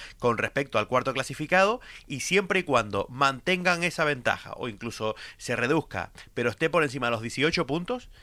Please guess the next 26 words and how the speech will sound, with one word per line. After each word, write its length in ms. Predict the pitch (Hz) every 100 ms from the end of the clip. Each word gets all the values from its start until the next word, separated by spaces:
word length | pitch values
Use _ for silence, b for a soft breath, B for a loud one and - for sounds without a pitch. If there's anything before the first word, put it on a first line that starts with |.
| b
si 260 | - 120
tienen 280 | 117 185 202
más 100 | 180
de 80 | 156
dieciocho 400 | 143 151 143 139
puntos 360 | 120 104 110 120
antes 220 | 135 127
del 120 | 117
jueves, 300 | 127 180 190
ya 120 | 143
son 140 | 143 127
medalla 280 | 120 123
matemáticamente. 680 | 117 113 110 107 101 95 87
Así 160 | 92 113
que 100 | 123
mañana 480 | 113 117 156 202 226 B B B -
estoy 240 | 117 143
casi 220 | 135 -
convencido 400 | 120 113 107 160
de 40 | 147
que 60 |
vamos 160 | 120 120
a 60 |
contar 260 | 113 104 110
en 80 | 107
directo 140 | 113